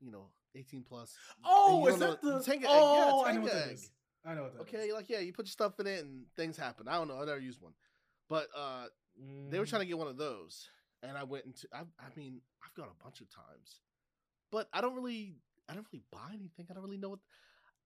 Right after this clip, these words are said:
Speaker 1: I don't even remember why I would go into them half the time. I mean, this time was specifically for lube, but, like, I'd go in there and just be like, "Uh, hey, oh, there's a bunch of dildos and a bunch of porn, and, um, yeah, I think I'm good." You know,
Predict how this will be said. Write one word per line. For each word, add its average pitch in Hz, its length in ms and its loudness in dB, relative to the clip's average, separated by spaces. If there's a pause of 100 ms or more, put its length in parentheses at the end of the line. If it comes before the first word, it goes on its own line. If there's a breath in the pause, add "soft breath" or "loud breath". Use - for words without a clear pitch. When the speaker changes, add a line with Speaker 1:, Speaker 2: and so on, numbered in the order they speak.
(180)
Speaker 1:
I 190 60 -2
don't 302 140 -4
even 240 100 -6
remember 196 220 -4
why 135 360 -6
I 165 40 -2
would 127 160 -10
go 127 200 -10
into 165 160 -12
them 107 120 -16
half 101 160 -18 (160)
the 107 80 -20
time. 60 260 -20
I - 20 -14
mean, 139 320 -14
this 180 160 -6
time 165 220 -2
was 139 100 -12
specifically 127 600 -12
for 113 280 -18
lube, 135 340 -8
but, 90 160 -20 (120)
like, 85 260 -20
I'd 202 140 -10 (100)
go 185 200 -4
in 180 80 -8
there 175 120 -4
and 165 80 -10
just 165 120 -20
be 165 60 -6
like, 139 140 -8
"Uh, 196 220 -8
hey, 226 380 -8
oh, 202 160 -6
there's 175 160 -8
a 143 40 -14
bunch 160 160 -10
of 135 80 -16
dildos 156 960 -6
and 127 300 -12
a - 540 -20
bunch 160 160 -8
of 131 80 -16
porn, 180 640 -2
and, 127 260 -14 (140)
um, 117 540 -14 (920)
yeah, 254 160 -8
I - 40 -6
think 269 180 -10
I'm 254 60 -10
good." 277 320 -4 (1120)
You 104 80 -20
know, 71 120 -20